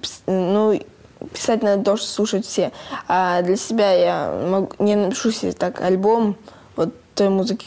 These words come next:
которую я люблю. И, м, кому это интересно, тот может послушать это отдельно.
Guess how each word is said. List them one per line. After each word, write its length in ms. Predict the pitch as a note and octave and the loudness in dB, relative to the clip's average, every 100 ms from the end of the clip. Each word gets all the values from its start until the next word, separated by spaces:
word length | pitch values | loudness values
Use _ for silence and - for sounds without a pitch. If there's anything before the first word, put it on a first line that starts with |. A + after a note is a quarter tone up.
| - | -6
которую 320 | F#3+ F#3 F#3 | -2 0 2
я 140 | F3+ F3+ | 2 2
люблю. 340 | E3+ D#3+ D3 - - - - - | 0 -2 -4 -8 -20 -20 -10 0
И, 240 | G3 G3 F3+ - | 4 4 2 -2
м, 160 | - C#4 | -4 -4
кому 320 | - G3+ A3 | 0 2 2
это 160 | G#3+ G#3 | 2 0
интересно, 560 | G3 G#3 G#3 B3 A3 | 0 2 2 2 0
тот 160 | G3+ F#3+ | -2 0
может 280 | G3+ G3 B3+ | 0 0 -2
послушать 480 | G#3 - G3+ - F#3+ | -6 -2 -2 -2 -4
это 180 | F#3 | -2
отдельно. 460 | F#3 F3+ F3+ E3+ | -2 0 0 -2